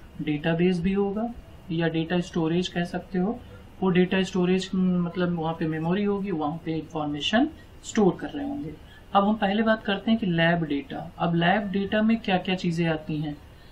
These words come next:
जैसे क्या-क्या management करता है lab का डेटा?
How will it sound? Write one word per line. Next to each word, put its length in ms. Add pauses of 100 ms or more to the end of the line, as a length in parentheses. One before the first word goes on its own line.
(100)
जैसे 460 (100)
क्या-क्या 280
management 440
करता 300
है 120
lab 180
का 100
डेटा? 320